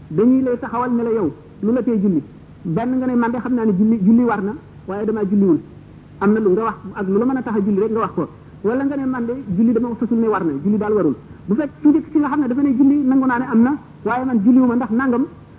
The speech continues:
dañ koy taxawal ne ko léegi yow, waxtu wii, bu waxtu wii wii ba nga xam ne léegi boo fi kàbbaroon doo mën a àggale benn rakkaat waxtu wii rek,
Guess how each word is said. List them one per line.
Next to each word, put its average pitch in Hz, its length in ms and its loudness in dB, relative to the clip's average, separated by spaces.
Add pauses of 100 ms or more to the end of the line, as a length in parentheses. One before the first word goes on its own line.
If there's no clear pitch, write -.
(560)
dañ 208 140 2
koy 262 120 -4
taxawal 220 280 -6
ne 262 80 -4
ko 269 80 -6
léegi 233 220 -2
yow, 226 140 -2 (440)
waxtu 233 320 -2
wii, 262 260 4 (1000)
bu 190 180 4
waxtu 269 280 -2
wii 269 280 8
wii 269 160 4
ba 202 120 -4
nga 269 100 -6
xam 262 180 -2
ne 247 60 -2
léegi 233 240 -2
boo 196 260 0
fi 269 80 -6
kàbbaroon 233 540 -4
doo 220 120 -4
mën 240 120 -4
a 240 120 -6
àggale 220 220 -2
benn 269 260 2
rakkaat 233 320 -8
waxtu 233 240 -4
wii 214 300 4
rek, 214 100 -2